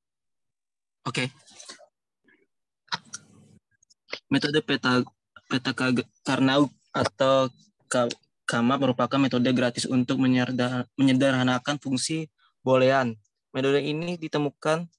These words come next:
Maurice Karnaug pada tahun sembilan belas lima tiga. Peta Karnaug adalah sebuah diagram yang terbentuk dari kotak-kotak.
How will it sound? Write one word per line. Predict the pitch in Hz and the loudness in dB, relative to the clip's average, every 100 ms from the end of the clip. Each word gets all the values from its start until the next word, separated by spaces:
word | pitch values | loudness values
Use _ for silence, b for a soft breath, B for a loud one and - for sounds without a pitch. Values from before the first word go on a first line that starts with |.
| _ _ _ _ _ _ _ - | _ _ _ _ _ _ _ -4
Maurice | 127 135 - 151 147 | -2 -2 -2 -2 -2
Karnaug | 135 131 135 147 _ _ | -2 0 0 -2 _ _
pada | - 127 131 | -4 -2 -2
tahun | 127 127 139 131 | -2 -4 -6 -6
sembilan | 123 | -4
belas | 127 131 | -4 -6
lima | 117 | -8
tiga. | 120 123 110 - _ | -6 -6 -6 -10 _
Peta | 131 127 | -6 -4
Karnaug | 123 123 135 | -4 -4 -2
adalah | 139 127 131 | 0 0 -2
sebuah | 127 127 123 _ - | -4 -4 -4 _ -6
diagram | 127 123 143 139 | -4 0 -2 0
yang | 156 170 _ _ _ _ | -2 -2 _ _ _ _
terbentuk | 135 135 143 143 | -8 -8 -8 -2
dari | 139 139 | 0 0
kotak-kotak. | - 135 135 - _ 127 120 143 | -4 -4 -4 -6 _ -8 -6 -6